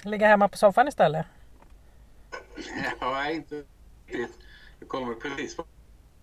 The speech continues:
Speaker 2: en ridklubb som tar flera av våra nationella finaler som Lotta pratade om. Eh, och sen så har vi ju givetvis en löpande dialog. Vi jobbar mycket mot det internationella förbundet.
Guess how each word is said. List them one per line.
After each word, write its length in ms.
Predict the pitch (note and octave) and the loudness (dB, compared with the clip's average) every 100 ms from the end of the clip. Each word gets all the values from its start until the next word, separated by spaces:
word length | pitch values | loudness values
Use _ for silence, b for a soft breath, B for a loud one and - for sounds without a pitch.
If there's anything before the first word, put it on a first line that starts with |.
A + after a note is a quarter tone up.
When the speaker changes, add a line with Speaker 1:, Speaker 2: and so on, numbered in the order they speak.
| _ _ _ _ _ _ _ _ - | _ _ _ _ _ _ _ _ -10
Speaker 2:
en 120 | G#2 | -8
ridklubb 440 | A2+ - E2+ F#2 | -8 -10 -8 -8
som 200 | - F#2+ | -8 -10
tar 120 | - - - - - _ - - B B | -12 -20 -20 -20 -20 _ -20 -20 B B
flera 360 | - B2 G2 F#2+ | -8 -6 -4 -2
av 140 | G2 | -2
våra 200 | G2+ G#2+ | -4 -4
nationella 640 | G#2+ G2 B2 A#2 F#2 F#2 E2+ - - | -6 -8 -8 -8 -6 -6 -8 -14 -12
finaler 360 | A#2 A2+ F#2+ F2+ | -8 -4 -4 -6
som 220 | G#2+ G2 | -6 -8
Lotta 260 | G#2 - - | -8 -10 -10
pratade 400 | G#2+ F#2+ D#2+ F2 | -10 -8 -8 -6
om. 120 | F#2 - b b b b b | -8 -12 b b b b b
Eh, 520 | F#2+ G#2 G#2 G#2 - | -6 -4 -4 -6 -8
och 100 | G#2 | -12
sen 280 | - A#2+ G#2 | -8 -8 -8
så 240 | - A#2 | -8 -8
har 380 | G2+ C3+ B2+ A2 | -6 -4 -4 -6
vi 80 | A2 | -6
ju 460 | A#2 B2+ B2+ B2 G#2 F2+ F2 B1+ A1+ A1+ - | -6 -6 -6 -6 -8 -12 -14 -16 -20 -20 -16
givetvis 440 | A#2+ C#3+ A2+ A#2 B2 | -12 -12 -12 -12 -12
en 160 | A#2 | -10
löpande 380 | C3 A#2+ A#2 A#2 | -10 -10 -10 -8
dialog. 520 | A2+ A2+ A#2 G#2+ G#2 | -8 -8 -8 -8 -8
Vi 100 | A2+ | -8
jobbar 220 | A#2 G#2+ | -6 -6
mycket 340 | A2 A#2 - A2+ | -8 -10 -10 -10
mot 240 | A2+ G#2+ | -8 -10
det 80 | A2+ | -12
internationella 640 | G#2 A2 A2 - A2 G2 - | -12 -12 -12 -10 -8 -6 -8
förbundet. 840 | A2+ A#2 G#2 F#2 G#2+ - - | -8 -6 -6 -6 -6 -8 -18